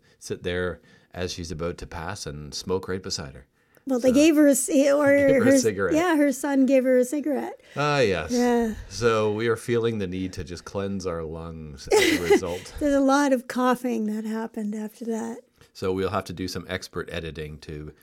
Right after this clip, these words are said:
Speaker 1: make sure that all of our sympathetic coughs, just thinking about this,
Speaker 2: I
Speaker 1: don't
Speaker 2: swear,
Speaker 1: come through
Speaker 2: every
Speaker 1: in the
Speaker 2: time,
Speaker 1: final version.
Speaker 2: every time that we do one of these things, I think I'm losing my voice, voice or in the process of already having lost my voice. And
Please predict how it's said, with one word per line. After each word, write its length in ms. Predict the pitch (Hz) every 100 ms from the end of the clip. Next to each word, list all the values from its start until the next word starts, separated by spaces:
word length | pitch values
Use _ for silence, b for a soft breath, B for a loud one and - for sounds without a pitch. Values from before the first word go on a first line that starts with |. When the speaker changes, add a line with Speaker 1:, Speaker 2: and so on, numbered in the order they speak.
| b -
Speaker 1:
make 180 | 90
sure 160 | - 95
that 160 | 82 82
all 160 | 82
of 100 | 80
our 120 | 78
sympathetic 600 | 71 92 85 76 82 -
coughs, 440 | - 90 82 - -
just 320 | - 82 -
thinking 300 | 90 87 90
about 240 | 73 78 -
this, 280 | 76 - - -
Speaker 2:
I 160 | 349
Speaker 1:
don't 120 | 415 381
Speaker 2:
swear, 260 | 320 294
Speaker 1:
come 80 | -
through 80 | 294
Speaker 2:
every 160 | 311 370
Speaker 1:
in 40 |
the 60 | -
Speaker 2:
time, 140 | 320
Speaker 1:
final 220 | 170 76
version. 420 | 73 73 76 69 69 -
Speaker 2:
every 300 | 349 392 403
time 400 | 370 302 294 269
that 120 | 247
we 160 | 269 247
do 200 | 269 285
one 180 | 302
of 80 | 302
these 240 | 285 294 -
things, 300 | 294 339 285
I 100 | 220
think 220 | 302 302
I'm 180 | 277 240
losing 340 | 247 269 277
my 180 | 247 240
voice, 440 | 214 247 254 254 -
voice 460 | 240 247 269 269
or 80 | 269
in 120 | 240
the 80 | 240
process 580 | 233 262 269 262 262 247
of 80 | 233
already 280 | 247 269 247
having 440 | 196 240 269 262
lost 280 | 269 277 269
my 140 | 277 269
voice. 600 | 277 277 285 277 269 -
And 320 | 226 269